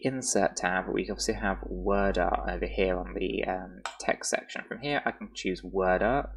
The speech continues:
And again, just like a text box, um, let me just go back into word art. Um, I can say this is, um, text. And what I can do is just treat this like, um,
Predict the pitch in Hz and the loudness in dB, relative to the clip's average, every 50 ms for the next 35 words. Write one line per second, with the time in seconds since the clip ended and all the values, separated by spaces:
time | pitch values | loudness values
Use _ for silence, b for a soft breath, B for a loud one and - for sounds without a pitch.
0 | B B B B B B B 107 113 104 113 110 110 110 107 104 - - 123 - | B B B B B B B 2 4 4 4 4 4 2 2 2 2 2 2 2
1 | - 107 101 - 98 - - - - - - - - - 92 92 - - - - | 2 0 0 0 -2 -2 2 4 4 4 2 0 0 2 2 2 0 -2 -4 -6
2 | - - - - 92 92 92 90 92 92 90 90 - - _ _ _ _ _ _ | -6 -4 -4 -4 -4 -2 -4 -4 -4 -6 -8 -12 -14 -16 _ _ _ _ _ _
3 | _ _ _ _ _ _ _ _ _ _ _ _ _ _ _ _ _ _ _ _ | _ _ _ _ _ _ _ _ _ _ _ _ _ _ _ _ _ _ _ _
4 | _ _ _ - - - - - - - - - 50 - - - - - - - | _ _ _ -20 -18 -16 -14 -12 -10 -10 -10 -10 -8 -8 -8 -8 -8 -8 -8 -10
5 | - - - - - - - - - 113 110 107 104 104 104 104 101 - - - | -10 -10 -8 -8 -8 -8 -8 -6 -4 -2 0 2 2 2 2 2 0 -2 -2 -6
6 | - B B B B B B B B B B - 98 95 95 95 - - - 98 | -10 B B B B B B B B B B 0 2 2 2 2 2 2 2 2
7 | - - 95 - - 92 92 92 90 90 - - 92 90 90 - - - - - | 2 0 0 2 4 6 6 6 6 4 4 4 2 2 2 2 -2 -2 -2 -2
8 | - 92 90 90 90 87 82 - - - - - - - _ _ _ - - - | 0 0 0 2 0 0 0 -2 -4 -6 -8 -12 -16 -20 _ _ _ -20 -20 -20
9 | - - - _ _ - - - - 101 98 95 95 92 92 92 - - - - | -20 -20 -20 _ _ -16 -14 -8 -2 2 4 6 6 6 6 4 2 -4 -8 -8
10 | - - 143 139 - - - - - - - - - - - - - _ _ _ | -6 -2 0 0 0 -2 -2 -4 -4 -4 -6 -6 -10 -12 -14 -18 -20 _ _ _
11 | _ _ _ _ _ _ _ _ _ _ _ _ _ _ _ _ _ _ - - | _ _ _ _ _ _ _ _ _ _ _ _ _ _ _ _ _ _ -18 -12
12 | _ - 107 104 101 101 101 95 - 101 95 101 98 95 95 90 - - - 107 | _ -4 -2 0 2 4 4 2 2 2 4 6 8 8 8 6 4 4 2 2
13 | - - - - - 104 98 - - 98 95 - - - - - - - 90 90 | 2 2 0 0 2 2 2 2 4 4 4 2 2 -2 -6 -6 -2 0 2 2
14 | 90 90 90 92 - | 2 2 0 -4 -6